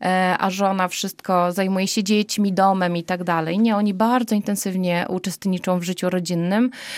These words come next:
em, ale też bardzo emocjonalnie też do tego podchodzą.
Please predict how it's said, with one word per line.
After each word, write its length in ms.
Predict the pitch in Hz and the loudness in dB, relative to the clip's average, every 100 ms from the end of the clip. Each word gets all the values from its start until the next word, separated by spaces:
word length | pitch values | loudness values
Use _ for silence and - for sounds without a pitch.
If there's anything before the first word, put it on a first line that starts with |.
| 269 - | -8 -2
em, 680 | 196 196 190 190 185 185 - _ - | 0 2 4 2 2 0 -6 _ 0
ale 220 | 214 220 | 2 2
też 200 | 220 214 | 0 0
bardzo 280 | 208 202 214 | -2 0 0
emocjonalnie 720 | 214 214 220 214 208 180 165 | 0 0 2 2 2 0 -4
też 180 | 160 156 | -8 -10
do 100 | 160 | -8
tego 220 | 151 135 | -8 -6
podchodzą. 520 | 165 - 165 151 | -8 -8 -8 -6